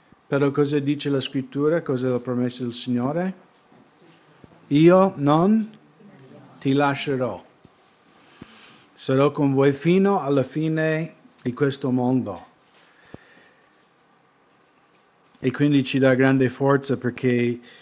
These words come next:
eh, come l'autore di Ebrei scrive, "Non abbiamo un sommo sacerdote che non può simpatizzare con le nostre debolezze, ma in ogni maniera è stato tentato come uno di noi." Quindi qualunque prova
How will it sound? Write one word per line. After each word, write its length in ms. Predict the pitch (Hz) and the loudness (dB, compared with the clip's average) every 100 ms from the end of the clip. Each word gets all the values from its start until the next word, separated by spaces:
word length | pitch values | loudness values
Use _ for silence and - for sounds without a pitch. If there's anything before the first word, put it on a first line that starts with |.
| - _ - | -20 _ -12
eh, 140 | 113 | -10
come 340 | - 131 135 | -4 -2 2
l'autore 460 | 131 123 120 131 127 | 2 0 -2 -2 -2
di 120 | 131 | -2
Ebrei 280 | 139 131 131 | -2 0 -2
scrive, 500 | 127 127 120 123 127 | -2 -4 -2 0 0
"Non 200 | 120 127 | 0 -2
abbiamo 440 | 127 123 139 180 | -2 0 0 0
un 100 | 165 | -2
sommo 360 | 139 - 139 131 | -4 -4 -2 -2
sacerdote 600 | 123 131 120 123 123 123 | -2 -6 -4 -4 -4 -6
che 160 | 120 123 | -4 -2
non 260 | 127 131 | 0 0
può 180 | 131 135 | -2 -6
simpatizzare 1080 | 123 - 135 131 123 - 117 110 117 117 117 | -6 -6 -6 -4 -8 -6 -8 -6 -6 -4 -6
con 160 | 117 | -6
le 80 | 113 | -8
nostre 360 | 110 110 - 107 | -8 -10 -14 -12
debolezze, 800 | 110 104 107 107 - - 117 117 - - _ | -12 -10 -10 -10 -12 -12 -10 -12 -20 -20 _
ma 140 | 131 | -10
in 100 | 113 | -6
ogni 220 | 117 139 151 | -6 -4 -4
maniera 440 | 139 131 123 123 | -2 -2 -2 -4
è 40 | |
stato 340 | 120 123 113 120 | -6 -10 -10 -12
tentato 560 | - 110 113 110 110 | -10 -10 -8 -8 -8
come 340 | 113 110 107 110 | -12 -10 -10 -10
uno 160 | 110 | -10
di 140 | 104 104 | -10 -10
noi." 280 | 107 95 85 - - - | -10 -12 -16 -20 -20 -10
Quindi 240 | 143 135 | -4 -4
qualunque 640 | 131 135 135 160 208 175 | -2 -2 0 0 0 0
prova 800 | 139 - 135 139 147 151 151 147 | -2 -2 0 0 0 -2 -2 -4